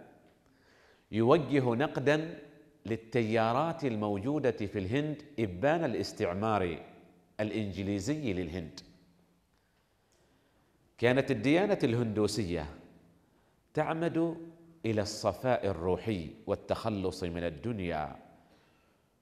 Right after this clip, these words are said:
ومحاولة إبعاد المستعمر بعيدا عن العنف،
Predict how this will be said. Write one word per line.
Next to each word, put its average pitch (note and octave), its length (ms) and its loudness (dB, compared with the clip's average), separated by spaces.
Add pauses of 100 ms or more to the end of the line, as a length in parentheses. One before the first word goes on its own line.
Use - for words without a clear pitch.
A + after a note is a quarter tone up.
(160)
ومحاولة C#3 1040 2
إبعاد A2+ 500 4
المستعمر A2+ 880 0
بعيدا G2+ 640 2
عن F#2 180 -2
العنف، F2 760 -4